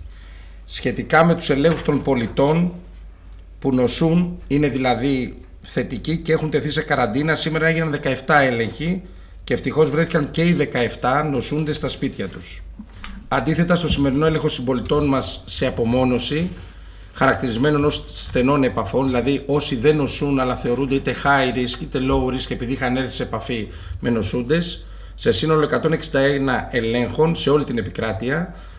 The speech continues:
οκτώ βρέθηκαν εκτός του σπιτιού και τους επιβλήθηκαν τα προβλεπόμενα πρόστιμα των πέντε χιλιάδων ευρώ και ασκήθηκαν οι ποινικές διώξεις. Σε κάθε περίπτωση πρέπει να ευχαριστήσουμε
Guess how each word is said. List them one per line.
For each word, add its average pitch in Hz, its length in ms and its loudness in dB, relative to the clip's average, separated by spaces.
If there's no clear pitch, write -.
οκτώ 147 400 6
βρέθηκαν 160 380 4
εκτός 160 320 2
του - 60 -6
σπιτιού 123 560 -4
και 131 100 -4
τους 107 120 -4
επιβλήθηκαν 143 480 -2
τα 165 80 -2
προβλεπόμενα 135 580 -2
πρόστιμα 151 640 -2
των 113 200 0
πέντε 143 200 2
χιλιάδων 131 420 0
ευρώ 117 200 0
και 139 140 -4
ασκήθηκαν 135 460 -2
οι 123 40 -2
ποινικές 117 400 -4
διώξεις. 110 560 -4
Σε - 160 -6
κάθε 156 260 4
περίπτωση 156 400 0
πρέπει 147 160 -2
να 156 60 0
ευχαριστήσουμε 117 920 -4